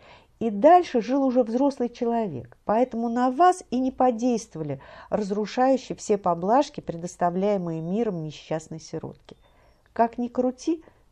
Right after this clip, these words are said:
но это ужасное событие, самое яркое и действенное, что было у вас в жизни. Ничего круче потом не было. Это ужасно.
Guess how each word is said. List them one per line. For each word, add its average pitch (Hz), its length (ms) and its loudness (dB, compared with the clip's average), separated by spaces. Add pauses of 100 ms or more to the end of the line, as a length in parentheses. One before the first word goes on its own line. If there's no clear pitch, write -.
(140)
но 214 100 -2
это 247 160 -2
ужасное 240 460 0
событие, 208 580 -2
самое 220 460 -2
яркое 196 500 2
и - 160 -8
действенное, 185 580 -4
что 170 200 -8
было 226 240 0
у 190 40 -2
вас 185 220 -4
в 175 80 -12
жизни. 156 400 -14 (460)
Ничего 226 360 0
круче 320 480 2
потом 214 400 -4
не 190 180 -4
было. - 260 -14 (480)
Это 226 180 -2
ужасно. 190 640 -2